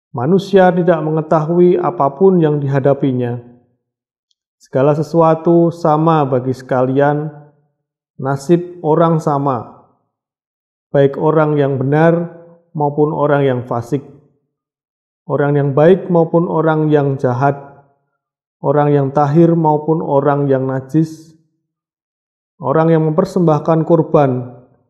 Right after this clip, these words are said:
maupun yang tidak mempersembahkan korban. Sebagaimana orang yang baik,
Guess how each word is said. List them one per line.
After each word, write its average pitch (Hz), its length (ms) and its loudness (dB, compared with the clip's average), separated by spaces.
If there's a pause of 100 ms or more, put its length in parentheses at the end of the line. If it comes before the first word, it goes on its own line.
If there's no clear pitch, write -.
(260)
maupun 147 640 0
yang 143 320 0
tidak 147 320 -2
mempersembahkan 131 720 -4
korban. 117 560 -4 (1040)
Sebagaimana 180 800 2
orang 170 240 2
yang 151 240 2
baik, 147 320 4